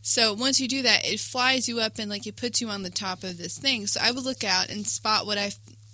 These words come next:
figured to be the tallest mountain, 'cause the achievement is to get to the highest point in Widow's Peak. So I was trying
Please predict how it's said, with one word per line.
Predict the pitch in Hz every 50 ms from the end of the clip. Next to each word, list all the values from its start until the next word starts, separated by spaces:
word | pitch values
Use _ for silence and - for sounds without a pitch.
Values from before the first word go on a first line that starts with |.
| - -
figured | - 233 208 196 202 202 196
to | - -
be | 190 185
the | 170
tallest | - - 214 185 170 175 - -
mountain, | 214 220 208 - -
'cause | - - 202
the | 202
achievement | 196 - - 226 214 214 208 196
is | 196 190 -
to | - - 202
get | - 196 -
to | 196 180
the | 185
highest | 196 - - 208 202 190 185 - -
point | - - 185 190 185 - - - - - - - - - - - - - - - -
in | - 196 196
Widow's | 196 185 170 151 - -
Peak. | - - 240 190 - 233 -
So | - -
I | - 277 330
was | 392 415 - -
trying | - - 262 233 214 208 202 202 202 196 202 220 247